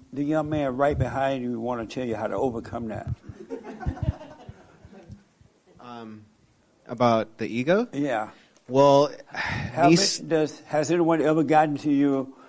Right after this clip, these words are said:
Speaker 1: made you feel bad or made you feel good?
Speaker 2: Uh, at first, yeah, but it takes, like, a few seconds, and then
Speaker 1: Uh,
Speaker 2: it drifts
Speaker 1: only a
Speaker 2: away.
Speaker 1: few seconds?
Speaker 2: Yeah.
Speaker 1: Oh, it should take
Speaker 2: It
Speaker 1: an
Speaker 2: don't
Speaker 1: hour, man, at least.
Speaker 2: I mean,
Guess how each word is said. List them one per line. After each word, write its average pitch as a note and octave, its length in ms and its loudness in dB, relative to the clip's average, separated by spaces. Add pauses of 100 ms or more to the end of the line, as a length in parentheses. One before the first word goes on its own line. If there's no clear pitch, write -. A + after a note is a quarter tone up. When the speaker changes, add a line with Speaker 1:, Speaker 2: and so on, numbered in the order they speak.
(100)
Speaker 1:
made D3 220 0
you C3+ 80 -2
feel D3 220 0
bad C3 380 4
or B2+ 80 0
made C3 200 -2
you C3 80 -4
feel B2+ 200 -4
good? A#2+ 320 -2 (800)
Speaker 2:
Uh, D#3 340 8
at C3 200 4
first, D#3 320 4
yeah, C3+ 280 4
but B2+ 160 2
it A#2+ 100 0
takes, - 300 -10
like, A#2 160 -8
a A2+ 40 -14
few B2 200 -6
seconds, D3+ 720 2 (180)
and - 160 -2
then D4 80 6
Speaker 1:
Uh, - 40 2
Speaker 2:
it A3 100 -2
drifts A3+ 240 2
Speaker 1:
only F4+ 140 4
a D#4 60 4
Speaker 2:
away. G3+ 140 0
Speaker 1:
few G#3 120 0
seconds? B3 420 2 (320)
Speaker 2:
Yeah. F3+ 200 -4 (400)
Speaker 1:
Oh, F3 240 0
it C#3+ 100 -6
should F4+ 180 -4
take - 160 -4
Speaker 2:
It A#2 40 -6
Speaker 1:
an C3+ 60 2
Speaker 2:
don't F3 140 6
Speaker 1:
hour, C3 280 2
man, C3+ 280 -4
at B2+ 100 -6
least. F3+ 240 -6 (380)
Speaker 2:
I D#3+ 160 4
mean, F3 260 8